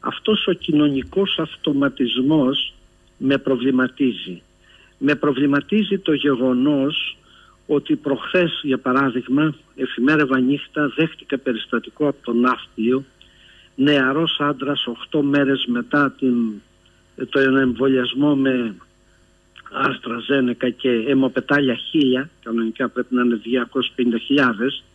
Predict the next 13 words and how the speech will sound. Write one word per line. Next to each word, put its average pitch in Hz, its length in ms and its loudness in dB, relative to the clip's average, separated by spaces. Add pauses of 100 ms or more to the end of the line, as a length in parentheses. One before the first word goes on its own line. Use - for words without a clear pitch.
(420)
και 135 280 2 (120)
αιμορραγικά 131 640 0
φαινόμενα 127 540 0
από 113 140 -6
το 113 160 -4
δέρμα, 147 480 0 (420)
θεωρήθηκε 165 640 0
ιδιοπαθής 143 1040 -2 (680)
θρομβοκυταρεμία 131 1160 0
από 123 220 -4
τον 123 200 0
εκεί 127 260 0
συνάδελφο. 110 840 -2